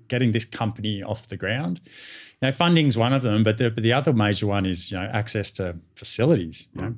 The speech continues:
Speaker 1: lab space, which, you know, I've heard, uh, other companies, uh, in, in Australia, uh, talk about as well. You know, it's, it's really difficult to get a, for want of a better term, you know, biotech company,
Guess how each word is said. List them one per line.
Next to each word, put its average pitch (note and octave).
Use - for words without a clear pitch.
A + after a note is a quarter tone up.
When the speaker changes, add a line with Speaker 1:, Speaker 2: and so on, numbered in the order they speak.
Speaker 1:
lab A2
space, -
which, B2+
you C3
know, A2+
I've A2+
heard, B2+
uh, G#2
other C3+
companies, A2
uh, G2+
in, B2
in B2+
Australia, G#2+
uh, F#2+
talk A2
about G2+
as F2+
well. A2
You A2+
know, G#2+
it's, A2+
it's A#2
really C#3+
difficult A#2+
to -
get A2
a, G#2
for -
want B2
of A#2
a A#2
better G#2+
term, G#2+
you A2+
know, F#2+
biotech G2+
company, F#2+